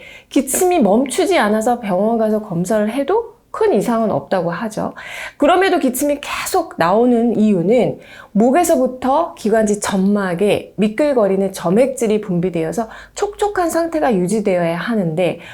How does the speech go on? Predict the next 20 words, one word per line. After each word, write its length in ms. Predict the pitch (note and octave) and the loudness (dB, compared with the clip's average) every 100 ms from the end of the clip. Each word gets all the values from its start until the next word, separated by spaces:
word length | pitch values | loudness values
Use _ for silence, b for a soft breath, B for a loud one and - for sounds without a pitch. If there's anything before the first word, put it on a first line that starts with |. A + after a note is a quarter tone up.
| B | B
어떠한 560 | F3+ G#3+ G#3+ E4+ E4+ C4 | 2 2 2 0 2 2
이유로 300 | F#3+ G#3+ D#3+ | 2 0 -2
바싹 680 | - G#3+ - C#4+ D#4 D#4+ - | -4 -4 -2 0 0 -4 -16
말라있기 540 | - D#3+ A#3 C#4 C4+ G#3 | -6 -2 0 0 -2 -2
때문이에요. 580 | B3+ B3+ G#3 D#3 E3 - B B B B B - | 0 0 -2 -4 -8 -12 B B B B B 0
이런 240 | B3+ F4+ | 2 4
상태가 360 | F#4 F4 E4 D4+ | 2 0 0 0
계속되면 600 | G#3+ G3 B3+ A3 A#3+ B3+ | 0 0 0 0 0 0
점막이 580 | - F#3+ G#3+ A3 B3+ C4 | 0 2 2 0 -4 -4
굉장히 520 | E4 F#4+ G#4 G4 A#3 | -2 -2 0 0 0
예민해져서 840 | E3+ F#3 F3 D#3+ E3 F3 - - - | 0 0 -2 -2 -2 0 -2 -6 -8
호흡만 560 | - F#4+ F#4+ F#4 F4 | -2 0 2 2 0
해도 400 | D4 A#3+ C#4+ G4 - | 0 0 0 -2 -6
자극이 440 | - F#3 A3+ G#3 | -4 0 2 2
되어서 360 | F3+ E3 D#3+ A3+ | 0 -2 -2 -4
기침을 520 | A3+ G#3+ - C#4+ A#3+ | -4 -6 -4 -2 0
유발할 280 | F3 E3+ E3 | 0 -2 -4
수가 220 | - F#3 | -4 -4
있습니다. 640 | D3+ - F3+ D3+ - - B B B B - | -4 -6 -8 -6 -10 -12 B B B B -2
무화과는 800 | F#3 B3+ E4 D4 G3 E3+ C4 | 4 6 6 4 2 0 -2